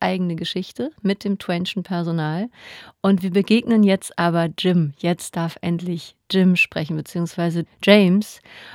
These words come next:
Und entpuppt sich eben als sehr gebildeter, kluger Mann, der immer einen Stift dabei hat, der schreibt, der liest. Und das hat mich einfach total begeistert. Also ich finde, von nun an kann man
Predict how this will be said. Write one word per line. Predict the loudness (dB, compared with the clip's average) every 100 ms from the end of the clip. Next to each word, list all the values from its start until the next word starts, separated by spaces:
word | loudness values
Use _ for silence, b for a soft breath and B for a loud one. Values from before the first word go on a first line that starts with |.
| B
Und | 4 8 8 4 0
entpuppt | 2 2 -2
sich | -6 -4
eben | -2 -2
als | -2 -6 -6 0
sehr | 2 2
gebildeter, | -2 -2 -2 0 -2 -4 -6 -8
kluger | -10 -2 2 4 4
Mann, | 2 0 -2 -4
der | -4
immer | -2
einen | -2
Stift | -4 -6 -10 -8
dabei | -6 -4 -6
hat, | -8 -8
der | -8
schreibt, | -4 -2 -4 -8 -6
der | -4
liest. | -4 -4 -8 -14 B B B B B 4
Und | 4 4 2
das | 0
hat | 0 0
mich | -2 0
einfach | -2 -2 -4
total | -8 -8 0 2
begeistert. | 4 2 0 -2 -6 -4
Also | -6
ich | -6 -4
finde, | 0 0 0
von | 0 2
nun | 2 0
an | -4
kann | -4 0 0
man | 0